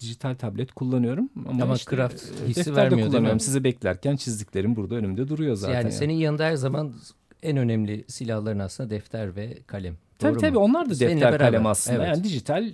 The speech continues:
Speaker 2: Aha.
Speaker 1: kalem, yani sonuçta dijital tabletler, e,
Speaker 2: Hı hı.
Speaker 1: profesyonel olanları var onların. Çok uzun yıllardır onları kullanıyorum.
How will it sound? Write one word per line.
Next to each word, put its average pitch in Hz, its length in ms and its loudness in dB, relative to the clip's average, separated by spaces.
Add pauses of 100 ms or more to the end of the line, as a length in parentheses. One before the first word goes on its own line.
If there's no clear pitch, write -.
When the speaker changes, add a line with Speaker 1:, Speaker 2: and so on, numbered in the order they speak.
(100)
Speaker 2:
Aha. 123 200 0
Speaker 1:
kalem, 165 320 0
yani 120 280 2
sonuçta 113 420 -2
dijital 143 360 -2
tabletler, 131 840 -2
e, - 40 -8
Speaker 2:
Hı - 140 -6
hı. 117 40 -2
Speaker 1:
profesyonel 117 540 0
olanları 95 500 -2
var 101 120 -4
onların. 113 340 -6
Çok 196 240 -2
uzun 214 180 2
yıllardır 104 360 -2
onları 123 280 -4
kullanıyorum. 151 640 -2